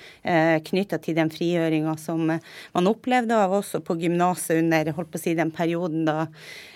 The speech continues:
glasnost og perestrojka, eh, var mest populært, kan man si. Jeg husker også det puste, den lettelsens puste når folk endelig traff hverandre igjen.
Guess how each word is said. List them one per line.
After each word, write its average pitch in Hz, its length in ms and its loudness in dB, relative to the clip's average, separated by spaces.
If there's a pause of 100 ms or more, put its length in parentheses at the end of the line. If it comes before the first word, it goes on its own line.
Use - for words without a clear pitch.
glasnost 190 840 0
og 165 400 0
perestrojka, 170 960 0 (100)
eh, 170 380 -2 (140)
var 170 320 2
mest - 500 -2
populært, 175 640 0
kan 165 180 -4
man 156 140 -2
si. 156 180 -8
Jeg 160 160 0
husker 233 320 0
også 196 200 -4
det 170 200 0
puste, - 640 0
den 165 160 2
lettelsens 165 800 -2
puste - 440 -2
når 156 160 2
folk 196 280 0
endelig 156 400 0
traff 247 320 -2
hverandre 143 420 0
igjen. 160 220 -4